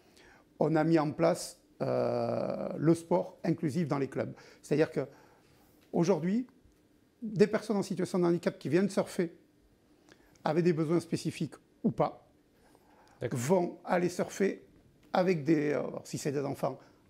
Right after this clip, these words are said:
Speaker 1: avec des jeunes
Speaker 2: Mm.
Speaker 1: dits valides. Et, euh, donc, en fait, c'est un mélange. C'est, si on veut changer, si on veut do-, avoir une, demain une, euh, un paysage bien inclusif,
Speaker 2: Ouais.
Speaker 1: euh,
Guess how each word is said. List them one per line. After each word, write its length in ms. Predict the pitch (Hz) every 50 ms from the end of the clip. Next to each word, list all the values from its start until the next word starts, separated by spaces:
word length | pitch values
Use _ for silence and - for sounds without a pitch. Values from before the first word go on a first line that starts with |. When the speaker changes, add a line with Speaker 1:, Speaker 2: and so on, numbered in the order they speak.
| - -
Speaker 1:
avec 240 | 156 160 165 175
des 120 | 160 165 156
jeunes 360 | 143 175 180 170 135 127 120 - - - -
Speaker 2:
Mm. 120 | 117 110 104 - - _ _ _ _ _ -
Speaker 1:
dits 200 | 147 110 139 135
valides. 380 | 139 135 151 196 214 233 269 - - - - - - - - - - - - _ _ _ _ _ _ _ _ - _ _ _ _ _ - - - -
Et, 320 | - 202 185 202 214 - -
euh, 420 | - 175 156 151 147 147 143 147 139
donc, 200 | 165 175 - -
en 60 | 160
fait, 180 | - 214 202 -
c'est 160 | - - -
un 40 | 156 147
mélange. 400 | 151 151 143 131 131 - - 254 - _ _ _ _ _ _ _ _
C'est, 180 | - - 160 151
si 120 | - -
on 60 | 220
veut 80 | 214 226
changer, 380 | - - 202 190 180 202 190 160
si 120 | - -
on 80 | 170 151
veut 100 | 143 160
do-, 120 | 147 165
avoir 320 | 165 - - 160 190 175 156
une, 240 | 147 143 139 135 131 - - - - - - - - _
demain 420 | 160 135 170 165 175 180 180 170 151
une, 140 | 143 139 139
euh, 500 | 135 131 127 123 123 120 120 117 117 120 123 113 139 - _ _ _ _ _ _ _ _ _ _ _ _ - _ _ _ _ _ _ _ _ _ _ _ _ _ _ _ _ _ - _ _ _ _ _ _ _ _ _ _ _ - 147 131 -
un 100 | 170 151
paysage 480 | 143 - 170 160 147 170 170 139 147 - -
bien 320 | 147 131 131 175 170 170
inclusif, 640 | 175 156 - 160 160 147 147 170 175 175 180 180 170
Speaker 2:
Ouais. 120 | 117 104 -
Speaker 1:
euh, 380 | 143 139 135 131 131 131 131